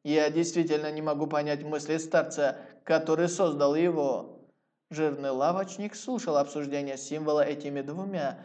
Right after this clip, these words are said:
и почувствовал, что его мозг замкнуло от всех противоречивых эмоций.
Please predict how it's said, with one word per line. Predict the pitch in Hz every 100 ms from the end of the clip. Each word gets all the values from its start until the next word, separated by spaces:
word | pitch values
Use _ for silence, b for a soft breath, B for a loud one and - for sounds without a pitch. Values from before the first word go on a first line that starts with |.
| B B B
и | 190
почувствовал, | 151 131 160 185 180 151 139 135
что | - 143
его | 139 180
мозг | 220 226 190 -
замкнуло | 143 143 135 135 143 175 170 139 B B B -
от | 156 135
всех | - - 196 -
противоречивых | 208 170 147 143 143 143 151 151 147 -
эмоций. | 220 226 185 - 147 131 -